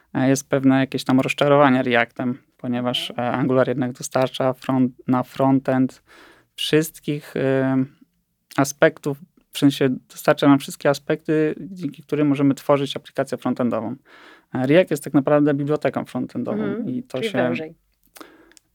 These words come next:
Speaker 1: Gorzej?
Speaker 2: Wężej. W
Speaker 1: A,
Speaker 2: sensie
Speaker 1: wężej,
Speaker 2: mniej
Speaker 1: wężej.
Speaker 2: dostarcza właśnie.
Speaker 1: E, tak, jest na pewno trochę mniej, w sensie rozwiązuje mniej problemów za programistów, więc tak naprawdę spoczywa to na ich barkach, żeby sobie na przykład zarządzać,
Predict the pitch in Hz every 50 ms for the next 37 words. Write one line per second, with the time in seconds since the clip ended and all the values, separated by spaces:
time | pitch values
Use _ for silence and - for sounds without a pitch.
0 | - - 135 127 123 156 190 208 _ _ _ - 214 226 208 190 185 180 165 165
1 | 170 175 185 _ - - 123 123 127 127 151 143 131 - - - - 117 226 214
2 | - - - - 123 - 214 - 147 - 190 180 185 185 180 - - 190 180 180
3 | 180 180 - 131 127 127 127 127 123 _ _ - 147 131 123 - 170 - - 180
4 | - - 180 175 175 170 180 170 - 165 160 165 165 165 165 165 160 - - -
5 | - 240 254 285 _ - 247 - - - 214 - - - _ - - 165 160 175
6 | 147 - - - 117 147 151 160 156 165 165 160 165 165 156 147 147 156 180 208
7 | 214 214 - 170 147 143 156 156 165 170 180 185 190 - - - - - 147 156
8 | 151 - - 143 139 143 123 120 - - - - - 120 131 131 127 - - 143
9 | 135 135 - - 127 131 135 135 131 127 123 - - 131 - - 135 131 123 -
10 | 135 139 143 131 120 - - 120 - - - 123 127 - 127 127 - - 131 127
11 | 127 127 - - - 123 127 131 123 127 127 123 127 127 120 - -